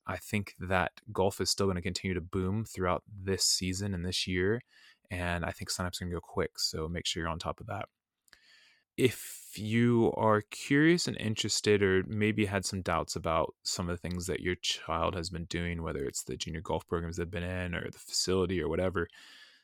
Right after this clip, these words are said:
you know, don't hesitate to give some calls to some other facilities and just see what they offer and ask them if maybe they can come and do a trial, come try a class out, see the dynamic, see that environment, and see if it's better than what you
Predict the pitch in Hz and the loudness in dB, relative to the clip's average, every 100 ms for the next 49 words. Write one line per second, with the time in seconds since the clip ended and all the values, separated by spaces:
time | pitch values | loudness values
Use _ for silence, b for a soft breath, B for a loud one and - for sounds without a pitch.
0 | B - 101 98 - 110 143 151 151 156 | B 2 2 2 0 4 6 6 4 2
1 | 147 120 120 - 117 107 104 - - 101 | 2 2 2 2 0 4 4 4 0 0
2 | 101 98 92 98 110 - - - 90 90 | 0 -2 0 2 2 -2 -10 -4 -2 -2
3 | 90 90 - - _ - - 95 - - | -2 -2 -4 -8 _ -6 -2 0 2 2
4 | 110 104 92 - 107 95 92 - 98 95 | 4 2 2 2 2 2 2 0 0 0
5 | 98 b b b b b - 90 87 85 | -4 b b b b b -6 -2 -2 -2
6 | 85 - 92 - 101 - 87 82 87 - | -4 0 0 0 -2 -4 -6 -2 -4 -4
7 | - 92 87 65 _ _ - 87 85 76 | -4 -4 -4 -8 _ _ -10 -6 -4 -2
8 | - 92 90 95 95 - - 87 - 80 | 0 2 4 4 2 -2 -6 -6 -2 -2
9 | 80 - 90 87 90 87 87 - - - | -2 0 0 2 0 0 0 -2 -4 0
10 | 95 92 90 87 87 90 85 - _ b | 0 0 -2 -2 -2 -4 -6 -12 _ b
11 | b - 101 90 90 90 90 90 92 - | b 0 2 2 0 2 2 2 -2 -4
12 | 87 - 107 101 - 98 101 98 55 98 | -2 0 0 -2 0 0 2 0 -2 -2
13 | 95 95 95 | 0 0 -4